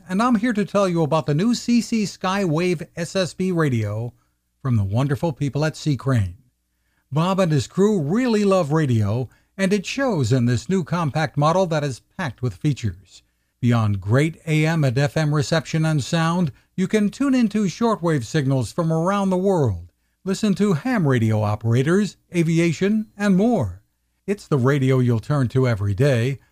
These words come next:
and in emergencies. It will run for nearly three days on just two double A batteries.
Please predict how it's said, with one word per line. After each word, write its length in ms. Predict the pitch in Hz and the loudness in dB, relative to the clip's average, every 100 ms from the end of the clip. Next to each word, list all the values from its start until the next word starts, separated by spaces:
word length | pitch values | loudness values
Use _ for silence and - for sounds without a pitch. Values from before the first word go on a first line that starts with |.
| _ _ _ | _ _ _
and 360 | 165 196 220 165 - | -4 0 0 -2 -2
in 160 | 160 | 0
emergencies. 960 | 165 147 170 139 131 - 110 92 _ _ _ _ _ | 2 2 0 2 0 0 -4 -6 _ _ _ _ _
It 100 | 156 | -2
will 140 | 147 156 | 0 2
run 240 | 175 180 | 2 0
for 160 | 170 180 | 0 0
nearly 300 | 180 175 165 | 2 2 0
three 360 | - 180 226 | -2 -2 0
days 400 | 220 208 170 180 | 2 2 0 0
on 160 | 170 170 | -2 -2
just 320 | 160 156 - | -2 -4 -4
two 200 | 226 233 | -2 2
double 280 | 202 190 185 | 2 2 0
A 80 | 190 | 2
batteries. 720 | 170 170 120 98 87 - | 2 2 0 -2 -6 -20